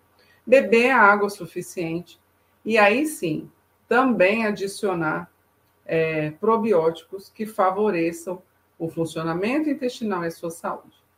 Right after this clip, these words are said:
Essa é a microbiota, a primeira que a gente pode falar de saúde da mulher. Se a gente for pensar na segunda, é a própria microbiota vaginal, né? É,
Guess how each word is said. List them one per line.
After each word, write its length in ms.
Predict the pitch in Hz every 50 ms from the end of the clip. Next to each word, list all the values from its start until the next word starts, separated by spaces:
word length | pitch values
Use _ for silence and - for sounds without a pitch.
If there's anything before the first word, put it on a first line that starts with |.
| _ _ -
Essa 260 | - 175 180 - 214
é 20 |
a 20 | 202
microbiota, 720 | 214 208 208 - 196 185 180 196 175 175 180 - 196 180 -
a 40 | -
primeira 380 | - - 185 190 196 214 226 233
que 80 | 233
a 60 | 214 208
gente 160 | 202 196 -
pode 220 | - 190 185 185
falar 240 | - 208 190 185 185
de 100 | 190 -
saúde 360 | - 220 180 180 180 196 190
da 120 | 175 180 185
mulher. 320 | 185 180 160 - 143 - _ _ _ _ _ _ _ _ _ _ _ _ _
Se 120 | _ - 233
a 20 | 262
gente 120 | 302 294
for 160 | 294 269 247
pensar 340 | - 254 240 240 - 220 196
na 80 | 196 196
segunda, 640 | 196 - - 196 175 190 196 214 226 233 269 311 - -
é 100 | - 185
a 60 | 175
própria 400 | - - 180 185 190 - 240 208
microbiota 800 | 220 226 277 302 311 - 269 233 226 202 202 180 175 185 - 190
vaginal, 640 | 180 185 185 185 185 208 208 196 170 156 156 156 - _ _ _ _ _ _ _ _ _ _ _ -
né? 360 | 165 160 165 170 175 180 180 _ _ _ _ _ _ _
É, 680 | - 165 165 165 170 170 170 170 165 165 165 160 165 -